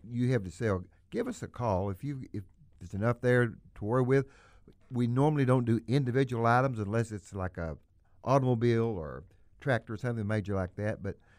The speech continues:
you know, if you just got a bedroom suit or couch or whatever, uh,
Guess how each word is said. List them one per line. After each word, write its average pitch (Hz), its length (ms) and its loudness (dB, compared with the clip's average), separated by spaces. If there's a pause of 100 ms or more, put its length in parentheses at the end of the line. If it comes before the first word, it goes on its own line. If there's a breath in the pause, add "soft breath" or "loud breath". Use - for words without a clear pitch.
(160 soft breath)
you 113 120 -6
know, 104 60 2
if 95 80 -2
you 113 120 -4
just 110 240 -2
got 113 160 0
a 92 40 0
bedroom 113 480 0
suit 110 440 -6
or 90 400 -4
couch 113 360 0
or 104 60 -6
whatever, 107 340 -6 (540 soft breath)
uh, 92 160 -4